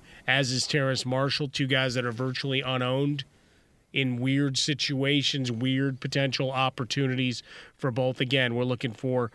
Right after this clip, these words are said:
uh, where we might be able to find some volume. Wilson already with fourteen catches, had a big week, uh, this last week. And then you get to the tight ends, the aforementioned, uh,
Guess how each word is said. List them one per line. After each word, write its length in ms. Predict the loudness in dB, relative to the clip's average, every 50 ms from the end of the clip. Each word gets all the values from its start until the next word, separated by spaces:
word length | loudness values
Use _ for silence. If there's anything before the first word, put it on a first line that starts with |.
| -12 -20 -12 -4 -2
uh, 220 | 0 2 2 2
where 240 | 0 0 2 2 2
we 120 | 2 0 0
might 220 | 0 0 0 0
be 120 | 0 0 0
able 140 | 0 0
to 60 | -2 -4
find 280 | -2 -2 -2 -2 -2
some 160 | -4 -4 -4
volume. 400 | -2 0 0 2 2 0 0 0 0
Wilson 340 | 0 0 0 -2 -2 0 0
already 260 | 0 0 0 -2 -2
with 180 | -2 -6 -6
fourteen 500 | -8 -6 -6 -6 -6 -4 -4 -4 -4 -2
catches, 360 | -2 -2 -2 -2 -2 -4 -2 -2
had 160 | -2 -2 -2
a 40 | -2
big 180 | -2 -2 -2
week, 380 | -2 0 0 -2 -2 -4 -8 -16 -20 -20 -20 -20 -10 -4
uh, 220 | -2 0 0 0 -2
this 200 | -2 -2 -2 0
last 300 | 0 0 2 2 0 0
week. 180 | 0 -2 -2 -4 -10 -18 -18 -4 0
And 120 | 4 4
then 100 | 6 6
you 60 | 6
get 160 | 4 4 4 4
to 100 | 2 0
the 80 | 0 2
tight 320 | 2 2 4 4 4 4
ends, 260 | 4 2 2 2 2
the 140 | 2 2 4
aforementioned, 800 | 4 2 0 0 0 2 2 2 2 0 0 0 0 2 2 2
uh, 240 | 2 2 0 0